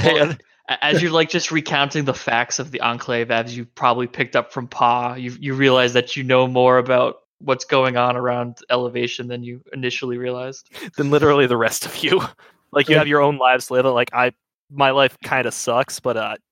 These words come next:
Speaker 3: it's with a silver spoon, it sucks.
Speaker 4: Okay, so you guys tell me, what's, what's the plan? Who are we contacting? What are we telling them? What's, what's, what are we doing?
Speaker 3: All right.
Speaker 1: Okay.
Speaker 3: Um,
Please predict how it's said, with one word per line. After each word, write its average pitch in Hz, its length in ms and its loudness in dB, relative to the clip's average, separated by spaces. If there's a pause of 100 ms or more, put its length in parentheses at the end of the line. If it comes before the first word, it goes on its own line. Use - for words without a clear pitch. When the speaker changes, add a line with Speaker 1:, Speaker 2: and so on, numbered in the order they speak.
(300)
Speaker 3:
it's 127 160 -12
with - 120 -4
a 117 40 -10
silver 117 300 -4
spoon, 117 360 -6
it 151 120 -6
sucks. - 580 2 (640)
Speaker 4:
Okay, 156 300 4
so - 160 -4
you 160 120 4 (160)
guys 180 120 -2
tell 190 180 4
me, 175 160 0
what's, 156 400 -4
what's 165 240 -4
the 170 100 -6
plan? 123 400 -4 (300)
Who 151 120 -2
are 151 40 2
we 151 100 4
contacting? 151 600 2
What 139 80 2
are 139 60 0
we 139 80 -2
telling 135 240 2
them? 127 280 -6 (140)
What's, - 380 -14
what's, - 480 -12
what 139 80 2
are - 20 2
we 135 80 2
doing? 104 220 -4 (540)
Speaker 3:
All 131 100 2
right. 113 160 4
Speaker 1:
Okay. 117 120 -12 (920)
Speaker 3:
Um, 139 440 4